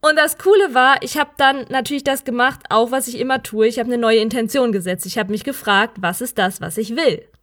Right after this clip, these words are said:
Und hab die neue Intention gesetzt, „Nee, ich möchte auch die letzten zwei Monate der Schwangerschaft genießen, ich möchte voller Kraft sein, ich möchte mich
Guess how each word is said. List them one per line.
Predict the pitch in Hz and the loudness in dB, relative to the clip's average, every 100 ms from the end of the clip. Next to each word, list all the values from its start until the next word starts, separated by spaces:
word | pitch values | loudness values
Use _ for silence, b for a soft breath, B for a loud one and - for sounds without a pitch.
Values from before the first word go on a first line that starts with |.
| B B B B B | B B B B B
Und | 277 277 | -4 0
hab | 285 - | -2 -2
die | 254 | 0
neue | 247 285 | 2 2
Intention | 262 262 254 - 285 | 0 -6 -6 -4 -2
gesetzt, | 269 220 226 226 240 | -2 0 0 0 -4
„Nee, | 247 | -4
ich | 247 | -4
möchte | 247 240 254 - | -4 -2 -4 0
auch | 226 254 - _ _ _ _ _ _ _ - | 2 2 -4 _ _ _ _ _ _ _ -8
die | 233 | 0
letzten | 240 294 - 311 | 2 0 -2 -8
zwei | - 262 247 | -4 -2 0
Monate | 247 269 277 - | -2 -4 -4 -4
der | 220 220 | -4 -4
Schwangerschaft | - 247 269 247 - 220 - - | 0 0 0 -2 -4 -6 -6 -6
genießen, | 220 247 311 302 294 285 277 - | -2 0 -2 -2 -6 -6 -8 -12
ich | 220 | -8
möchte | 220 220 226 | -4 -4 -4
voller | 214 214 196 190 | -6 -4 -4 -4
Kraft | - 254 262 - - | -4 0 0 -2 -8
sein, | 240 233 226 214 | -4 -2 -2 -4
ich | 202 | -6
möchte | 208 202 - 196 | -6 -6 -6 -4
mich | 196 185 | -6 -8